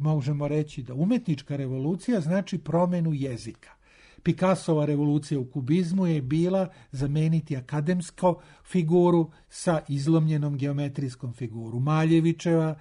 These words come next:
sa geometrijskom suprematističkom površinom naspram renesansnog dubinskog prostora. To su umetničke. Kulturna revolucija podrazumeva promenu svakodnevnog načina življenja.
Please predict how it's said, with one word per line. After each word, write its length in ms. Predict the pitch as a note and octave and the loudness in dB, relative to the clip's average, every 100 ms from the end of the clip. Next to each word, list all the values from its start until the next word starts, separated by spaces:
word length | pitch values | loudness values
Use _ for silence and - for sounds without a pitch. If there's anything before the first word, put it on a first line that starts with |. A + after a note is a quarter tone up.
| - - - | -14 -20 -12
sa 180 | - | -6
geometrijskom 880 | C#3 C#3+ D3 E3 D#3+ E3 D#3+ - D3+ | -2 0 2 2 0 -2 -4 -4 -6
suprematističkom 1000 | B2+ D3+ D#3+ D3 D3 D3 C#3+ C3 - C#3+ | -4 -6 -2 -4 -4 -6 -6 -8 -6 -6
površinom 720 | C3 C#3 B2+ - D#3+ D#3+ E3 D3+ - - | -4 -6 -8 -4 -2 0 0 -2 -6 -12
naspram 460 | D3+ D#3 D3 D#3+ D3+ | -4 -4 -2 -2 0
renesansnog 680 | D3+ D3 D3 C#3+ C#3 - C#3+ | 0 -2 -4 -6 -6 -6 -6
dubinskog 560 | B2+ B2+ C3+ A#2+ C#3 B2 | -4 -4 -6 -6 -10 -8
prostora. 560 | C#3 B2 - A2 A2+ - - | -8 -8 -10 -14 -16 -20 -16
To 120 | - D3+ | -6 -4
su 180 | F#3 | 2
umetničke. 600 | F3+ F3+ - B2 - A2 - _ - | 2 2 0 -6 -10 -18 -20 _ -16
Kulturna 520 | - A#3 B3 B3+ A3+ A3 | 2 4 4 4 4 2
revolucija 580 | G#3+ G3+ G#3 - A#3 | 2 0 -2 0 -2
podrazumeva 800 | G3 F#3 F3+ E3+ E3+ G3 A3 G3+ | 0 0 0 0 0 0 2 2
promenu 680 | E3+ - F3 G#3 G#3 F#3+ E3+ | 0 0 2 2 2 0 -2
svakodnevnog 760 | - E3+ E3+ F#3 E3 E3 D#3 C#3 | -2 -2 -2 -2 -2 0 -2 -4
načina 520 | C#3+ D3+ D3+ D#3+ D3+ | -6 -6 -6 -6 -4
življenja. 600 | C#3+ D#3+ D#3+ E3+ A#2 - | -4 -4 -2 -2 -4 -10